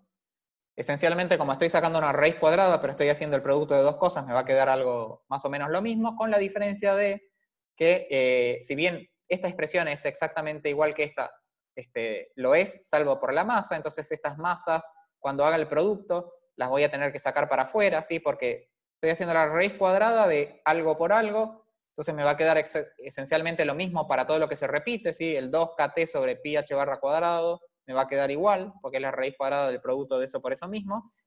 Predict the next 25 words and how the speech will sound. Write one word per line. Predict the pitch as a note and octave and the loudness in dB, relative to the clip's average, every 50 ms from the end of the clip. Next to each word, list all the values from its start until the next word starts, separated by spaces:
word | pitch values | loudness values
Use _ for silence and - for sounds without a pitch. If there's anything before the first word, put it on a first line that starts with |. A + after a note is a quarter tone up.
| _ _ _ _ _ | _ _ _ _ _
Y | G3+ G#3 | -10 -10
para | G3+ - G#3+ G#3 G#3 G3+ | -4 0 2 4 4 4
las | G3 G3+ | 2 2
masas | G3+ G#3+ G#3+ G#3 G#3+ G#3 - | 0 -2 -2 -2 -2 -4 -6
sí | G3 | -6
me | F3+ F3 | -4 -4
va | E3 | -2
a | D#3 C#3 | -2 0
quedar | C#3+ C#3+ D3 D3+ D3+ D#3 - | 2 4 4 4 4 2 -2
este, | C3 - - C3 B2 B2 | -6 -8 -4 -4 -4 -4
este | C3 B2+ - C3 B2+ | -6 -6 -4 -4 -2
elevado | B2 B2+ B2+ B2+ B2+ | -2 0 0 0 0
a | B2 | -2
las | A#2+ A#2 - | -4 -6 -8
tres | - B2 - _ | -10 -12 -12 _
cuartos, | - F#3+ F#3 D#3+ - - C#3 - | -2 -2 -2 -2 -2 -6 -10 -8
¿sí? | - D3 | -6 -6
De | C#3+ C3+ B2 B2 | -4 -4 -4 -4
M | C3 C3+ C3 B2+ | -4 -6 -8 -10
C | - - C#3+ | -6 -4 -2
a | C#3 | -2
la | C3 B2+ | -2 -4
tres | - - C#3 C#3+ | -4 -6 -8 -6
medios, | D3 D3+ D#3 D#3 D3+ D3+ D3+ D#3 D3+ - _ _ _ _ _ _ _ _ _ _ _ _ | -6 -6 -6 -4 -4 -4 -6 -6 -8 -12 _ _ _ _ _ _ _ _ _ _ _ _
este, | - A2+ A#2+ A#2+ A#2 A#2 A#2 _ - A#2 A#2 A#2 A2+ A2+ A2 A2 G#2+ G#2+ F2+ - - | -6 -4 -2 -2 -2 -4 -6 _ -8 -6 -4 -4 -4 -4 -4 -6 -6 -8 -10 -12 -14